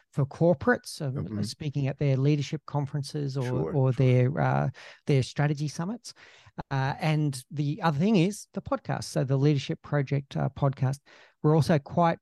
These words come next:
Speaker 1: prolific on LinkedIn. We have, uh, newsletters where we're always putting out
Speaker 2: Mm-hmm.
Speaker 1: thought prov-, provoking,
Speaker 2: Yes.
Speaker 1: uh, content and, uh,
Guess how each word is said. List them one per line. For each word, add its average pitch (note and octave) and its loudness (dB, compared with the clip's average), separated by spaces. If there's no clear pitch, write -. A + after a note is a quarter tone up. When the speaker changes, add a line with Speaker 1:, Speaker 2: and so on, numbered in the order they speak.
Speaker 1:
prolific D#3 2
on C#3+ 2
LinkedIn. D3+ 0
We C#3 -4
have, B2+ 0
uh, B2+ -2
newsletters C#3+ -2
where C3+ -2
we're C3 -2
always C#3+ 2
putting C3 -2
out C3 -2
Speaker 2:
Mm-hmm. - -14
Speaker 1:
thought C#3+ 2
prov-, C3+ -2
provoking, C#3 0
Speaker 2:
Yes. B2+ 2
Speaker 1:
uh, B2+ -2
content D#3 -4
and, C3 2
uh, B2 0